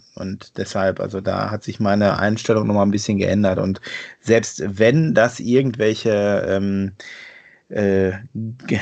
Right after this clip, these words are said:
was soll ich sagen, genetische Schäden oder was verursachen würde, ne, ähm, also ich bin mit der Familienplanung soweit fertig,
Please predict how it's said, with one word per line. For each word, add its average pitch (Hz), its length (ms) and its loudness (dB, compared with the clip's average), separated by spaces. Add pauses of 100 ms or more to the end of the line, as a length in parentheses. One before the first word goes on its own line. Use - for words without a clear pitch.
(120)
was 101 120 2
soll 104 100 4
ich - 40 4
sagen, 110 140 4
genetische 120 500 2
Schäden 135 380 2
oder 113 140 6
was 113 120 4
verursachen 113 640 0
würde, 143 500 4
ne, 123 400 0
ähm, 110 380 0
also 110 160 -2
ich 110 260 -6
bin 123 280 -2
mit 113 120 -4
der 117 120 0
Familienplanung 117 800 2
soweit 107 260 4
fertig, 113 560 0